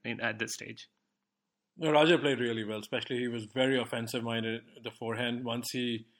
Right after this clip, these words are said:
Speaker 2: leveled the match, he was really going for, he was dictating play, and sometimes Kei's hitting deep balls, and all of a sudden Roger just, Roger just smacks the winner.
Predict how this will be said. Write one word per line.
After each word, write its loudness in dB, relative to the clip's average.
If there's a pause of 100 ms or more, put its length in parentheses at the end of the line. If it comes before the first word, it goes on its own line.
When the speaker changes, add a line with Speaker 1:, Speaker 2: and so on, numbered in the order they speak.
(140)
Speaker 2:
leveled 0
the 0
match, 0
he -4
was 0
really 4
going 0
for, -4 (160)
he -4
was 0
dictating 2
play, 2
and 0
sometimes -2 (380)
Kei's 2
hitting 2
deep 2
balls, 2
and 0
all 2
of -4
a -8
sudden -2
Roger 2
just, -4
Roger 2
just -2
smacks 0
the -4
winner. 0